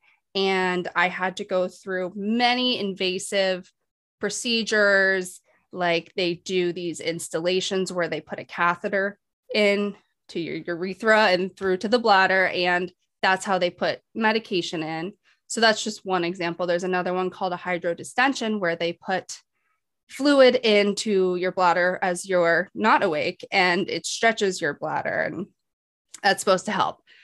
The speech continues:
So it actually made things worse for me. And, you know, I didn't experience relief until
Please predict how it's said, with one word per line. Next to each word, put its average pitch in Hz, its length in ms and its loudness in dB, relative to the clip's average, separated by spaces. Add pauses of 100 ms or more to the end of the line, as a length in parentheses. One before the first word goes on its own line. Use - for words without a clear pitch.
(160)
So 202 600 6
it 208 100 2
actually 185 440 2
made 165 240 -4
things - 220 -16
worse 269 360 4
for 262 140 0
me. 233 560 0 (240)
And, 175 540 0 (680)
you 202 100 -4
know, 185 140 4
I 196 100 4
didn't 220 420 6 (180)
experience 196 800 2
relief 185 720 -2
until 190 760 0